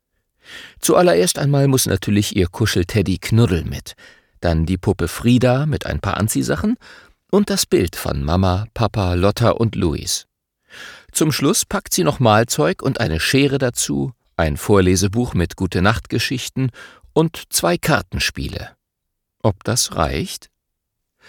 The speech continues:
„Lotta, wir müssen los!“ Mama steht schon mit Luis an der Haustür. „Ich komme!“ Lotta ist ganz aufgeregt.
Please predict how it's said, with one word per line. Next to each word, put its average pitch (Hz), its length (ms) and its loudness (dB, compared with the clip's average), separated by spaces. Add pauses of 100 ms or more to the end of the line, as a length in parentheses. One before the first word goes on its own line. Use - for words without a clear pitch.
(260)
„Lotta, 165 800 2
wir 165 100 6
müssen 202 320 4
los!“ 196 840 4 (480)
Mama 82 320 2
steht - 280 -4
schon 92 180 2
mit 90 160 0
Luis 95 340 2
an 101 100 4
der 101 140 4
Haustür. 107 560 0 (580)
„Ich - 220 -4
komme!“ 269 460 2 (500)
Lotta 85 300 0
ist 95 200 -2
ganz 107 220 2
aufgeregt. - 720 -6